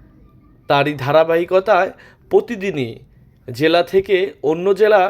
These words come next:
দূর দূরান্ত থেকে যে কোনো ক্রেতা বা অনলাইনের মাধ্যমেও যারা মাছ বিক্রি করে থাকেন, তারা দূরপ্রবাসে থেকেও অর্ডার করলে তাদের বাড়িতে পৌঁছে দেয় এ সকল মাছ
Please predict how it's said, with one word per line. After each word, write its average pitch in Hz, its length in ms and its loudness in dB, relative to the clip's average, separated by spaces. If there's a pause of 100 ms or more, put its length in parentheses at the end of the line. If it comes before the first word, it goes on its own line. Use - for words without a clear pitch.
(240)
দূর 180 300 -4
দূরান্ত 196 320 -2
থেকে 185 380 0 (480)
যে 131 220 2
কোনো 190 260 -4
ক্রেতা 147 400 0 (400)
বা 160 220 2 (400)
অনলাইনের 175 540 0
মাধ্যমেও 139 640 -2 (340)
যারা 147 300 0
মাছ 143 240 0 (120)
বিক্রি 151 280 -10
করে 139 140 0
থাকেন, 151 360 -2 (400)
তারা 180 240 2 (240)
দূরপ্রবাসে 156 680 -2
থেকেও 160 400 -2 (380)
অর্ডার 151 340 2
করলে 202 360 -2 (400)
তাদের 170 280 0 (240)
বাড়িতে 156 460 0 (340)
পৌঁছে 175 340 -2
দেয় 175 280 0 (720)
এ 160 80 -4
সকল 185 380 -2 (340)
মাছ 170 220 0